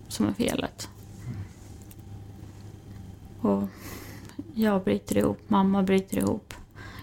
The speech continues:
Jag ringer min pappa som bryter ihop. Han åker hem, för han är iväg med min lillebror på en motorcykeltävling.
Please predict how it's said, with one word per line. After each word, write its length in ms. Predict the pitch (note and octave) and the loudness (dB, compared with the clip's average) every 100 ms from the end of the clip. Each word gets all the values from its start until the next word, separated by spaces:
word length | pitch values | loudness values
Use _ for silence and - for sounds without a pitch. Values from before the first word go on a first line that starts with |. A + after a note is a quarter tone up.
| - | 2
Jag 100 | G3+ | 6
ringer 220 | G3 G3 | 8 10
min 180 | F#3+ F#3+ | 8 6
pappa 600 | F#3+ - - - F#3 F#3+ - | 2 -4 -8 -4 -2 -2 -4
som 220 | - G#3+ G3 | -4 0 2
bryter 300 | F#3+ - G3 | 2 0 -2
ihop. 380 | F#3+ F#3+ - | 2 2 0
Han 220 | - G#3 F#3+ | 0 4 4
åker 280 | F#3+ - | 2 0
hem, 460 | F#3+ G3+ G3 F#3+ F#3+ F#3+ - - - - | 4 8 8 8 6 4 -6 -16 -16 -8
för 120 | - | 2
han 120 | G#3 G3+ | 6 6
är 40 | |
iväg 240 | G3 F#3+ | 6 6
med 80 | G3 | 8
min 180 | F#3 F#3+ | 8 8
lillebror 480 | F#3+ F#3 F#3+ F#3+ F#3 | 8 8 6 8 6
på 440 | F#3 - - - | 4 0 4 4
en 500 | - F#3 F#3 F#3+ G3+ G3+ | 4 6 6 6 4 4
motorcykeltävling. 1300 | G#3 G3 - - - - - - G#1+ G#1+ G#1 - | 4 4 0 -4 -4 -2 -2 0 0 2 2 2